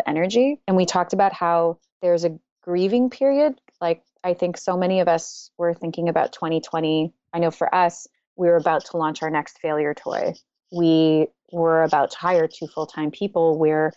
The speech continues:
expanding globally. We're in over fifty-two countries. We're gonna start launching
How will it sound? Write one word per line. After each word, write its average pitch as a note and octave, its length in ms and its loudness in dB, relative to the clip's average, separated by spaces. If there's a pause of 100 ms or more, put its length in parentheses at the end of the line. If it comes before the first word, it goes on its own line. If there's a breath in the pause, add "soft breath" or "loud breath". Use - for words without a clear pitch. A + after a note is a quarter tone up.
expanding E3 500 0
globally. E3 440 2
We're D#3 120 -2
in E3 80 -2
over E3 180 -2
fifty-two D#3+ 480 -6
countries. D#3 760 -2
We're E3 160 2
gonna D#3+ 200 0
start D#3+ 260 -2
launching D#3+ 720 -2